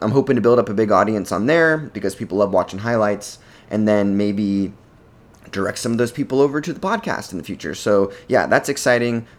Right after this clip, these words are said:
I'm excited to get that out. But, um, getting back into the college game, though,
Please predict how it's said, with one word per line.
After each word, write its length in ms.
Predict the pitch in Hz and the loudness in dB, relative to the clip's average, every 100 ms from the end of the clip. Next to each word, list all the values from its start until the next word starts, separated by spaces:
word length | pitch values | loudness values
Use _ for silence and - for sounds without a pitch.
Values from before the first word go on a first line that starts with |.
| - | -12
I'm 120 | 90 | -8
excited 320 | 90 - 107 | -4 -2 -2
to 60 | 107 | -2
get 120 | 104 98 | -4 -2
that 140 | 92 | 0
out. 380 | 85 87 - - - | 2 0 -2 -10 -12
But, 320 | 90 110 90 | 6 6 8
um, 460 | 110 104 104 98 - - - _ | 6 6 4 0 -4 -20 -20 _
getting 220 | 147 165 | 4 4
back 280 | 156 143 143 | 4 2 2
into 500 | 147 135 139 131 113 | -4 -2 -2 0 -2
the 140 | 92 101 | -6 -4
college 360 | 143 208 127 | 0 0 -2
game, 220 | 110 98 | -2 0
though, 320 | 92 78 101 | 0 0 -2